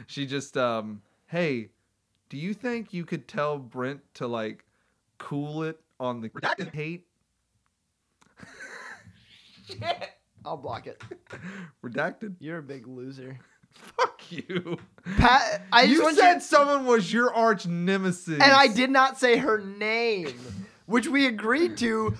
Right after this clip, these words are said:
Speaker 2: literally three minutes ago.
Speaker 1: Yeah, and I
Speaker 2: And then,
Speaker 1: forgot.
Speaker 2: and then
Speaker 1: It was
Speaker 2: Pat immediately
Speaker 1: natural.
Speaker 2: said her
Speaker 1: It
Speaker 2: name.
Speaker 1: was in the
Speaker 2: I
Speaker 1: story.
Speaker 2: know.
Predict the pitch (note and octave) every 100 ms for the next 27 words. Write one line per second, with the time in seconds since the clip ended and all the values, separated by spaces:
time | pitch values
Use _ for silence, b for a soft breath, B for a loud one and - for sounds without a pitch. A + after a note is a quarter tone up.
0 | B E3 G3 G#3+ B3 D4 D4 C4+ A3+ -
1 | G3+ G3+ A#3+ C4 A#3 A#3+ A#3+ G3+ F3 D3+
2 | A#2+ A#2+ A2+ _ D#3 D#3+ D3+ D#3 F#3 A#3+
3 | B3 F3+ G#3 B3 B3 C4+ B3+ C4 C4+ C#4
4 | B3 B3+ F3+ E3+ G3 F#3+ B3 B3 B3+ A#3+
5 | A#3+ - B3 A#3+ C4+ A#3+ G#3 A#2+